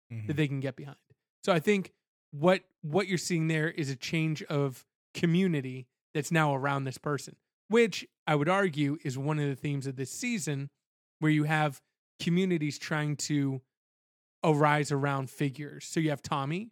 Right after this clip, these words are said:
Speaker 1: Mm-hmm.
Speaker 2: right? You have the guilty remnant. Now you have Matt outside of, um, Miracle,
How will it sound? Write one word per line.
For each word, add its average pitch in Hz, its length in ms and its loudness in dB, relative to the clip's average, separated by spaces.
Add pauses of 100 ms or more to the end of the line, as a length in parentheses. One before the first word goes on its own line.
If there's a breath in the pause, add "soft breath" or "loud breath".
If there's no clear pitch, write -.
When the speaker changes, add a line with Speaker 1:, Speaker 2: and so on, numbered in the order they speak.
(200)
Speaker 1:
Mm-hmm. 120 240 -6
Speaker 2:
right? 147 280 0 (280)
You 147 120 -2
have 185 420 2
the 165 80 4
guilty 156 340 4
remnant. 131 440 -2 (340)
Now 175 180 2
you 214 120 2
have 135 140 0
Matt 143 400 -2 (160)
outside 151 640 0
of, 131 420 -4 (500)
um, 131 560 0 (840)
Miracle, 165 600 4